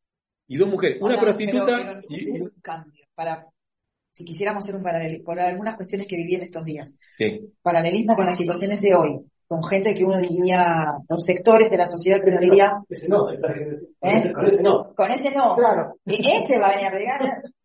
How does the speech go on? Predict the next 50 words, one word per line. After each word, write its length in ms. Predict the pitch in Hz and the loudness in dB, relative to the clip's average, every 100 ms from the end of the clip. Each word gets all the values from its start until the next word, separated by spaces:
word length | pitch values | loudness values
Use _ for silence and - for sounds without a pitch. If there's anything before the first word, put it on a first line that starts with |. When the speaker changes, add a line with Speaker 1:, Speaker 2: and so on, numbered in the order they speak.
| _ | _
Speaker 2:
pero 280 | - 202 - - | 0 2 2 0
Ruth 240 | 190 254 269 | 2 2 4
tuvo 200 | 262 208 | 2 0
un 60 | |
cambio. 360 | 185 165 151 131 | -2 -4 -6 -12
O 400 | - _ _ _ | -16 _ _ _
sea, 180 | 160 - | -10 -8
venía 360 | 170 196 262 247 | -8 -2 2 4
de 80 | 220 | 2
un 80 | |
sector 380 | 226 208 214 208 | 0 -2 0 0
social, 640 | 202 185 214 220 226 226 208 | -2 -2 4 6 6 6 4
venía 220 | 196 202 | 2 0
con 100 | 190 | 0
una 140 | 190 185 | 0 0
carga 280 | 196 196 180 | 2 2 2
ya, 120 | 202 | 0
un 80 | 190 | -2
estigma 640 | 185 196 202 196 180 165 | -4 -6 -2 0 2 2
de 120 | 156 | 0
social 520 | 151 165 190 202 196 190 | -4 -6 2 6 6 4
puesto, 400 | 208 208 202 196 | 2 2 2 -2
todo 120 | 214 | -4
lo 40 | |
que 60 | 202 | -2
vos 80 | 190 | 0
quieras, 200 | 202 - | 0 -2
pero 100 | 156 | -8
aparte 260 | 156 190 208 | -4 -2 -2
ella 220 | 202 165 | -4 0
tuvo 180 | 208 190 | 2 2
un 60 | 156 | 0
cambio 320 | 165 151 143 | -6 -8 -12
frente 300 | - 139 139 | -16 -18 -18
a 40 | 135 | -16
Dios. 280 | 135 - _ _ _ _ _ _ | -16 -18 _ _ _ _ _ _
Speaker 3:
No, 100 | 247 | -12
pero 120 | 254 269 | -10 -10
después. 400 | - 330 - - - _ _ | -4 -4 -4 -8 -20 _ _
Speaker 1:
Pero 380 | 110 104 98 98 - | -4 -2 -4 -8 -2
fue 100 | 123 | 0
después, 380 | 113 226 151 - | 4 4 4 0
fue 120 | 120 | -6
posterior, 420 | 117 135 220 175 | -4 -4 0 0
¿eh? 220 | 120 - _ _ _ _ _ _ | -2 -10 _ _ _ _ _ _
Speaker 2:
Cuando 240 | _ 143 143 | _ -20 -18
sea, 260 | 214 226 - | -14 -14 -14
pero 160 | 131 | -20
no 100 | 135 | -20
tuvo. 320 | 147 196 - | -18 -16 -18